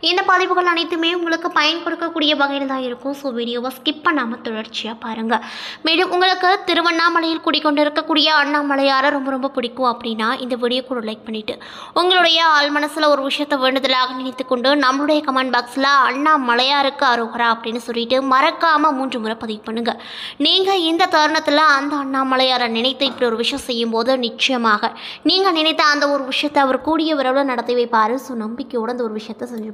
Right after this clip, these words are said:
பாருங்க. அதுக்கு முன்னாடி நீங்க இப்பதான் நம்மளுடைய சேனலை first time பார்க்குற மாதிரி இருந்தா மறக்காம subscribe பண்ணிட்டு கீழே இருக்கும் bell ஐகானையும் மறக்காம click பண்ணிருங்க.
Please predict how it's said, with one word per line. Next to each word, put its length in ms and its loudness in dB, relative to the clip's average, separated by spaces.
பாருங்க. 300 -4
அதுக்கு 340 2
முன்னாடி 380 2
நீங்க 180 -2
இப்பதான் 400 0
நம்மளுடைய 340 -2
சேனலை 420 2
first 300 2
time 220 -2
பார்க்குற 340 -2
மாதிரி 260 -6
இருந்தா 220 -4
மறக்காம 600 4
subscribe 400 -4
பண்ணிட்டு 380 2
கீழே 220 4
இருக்கும் 280 -4
bell 200 4
ஐகானையும் 520 2
மறக்காம 460 -2
click 240 -6
பண்ணிருங்க. 380 -6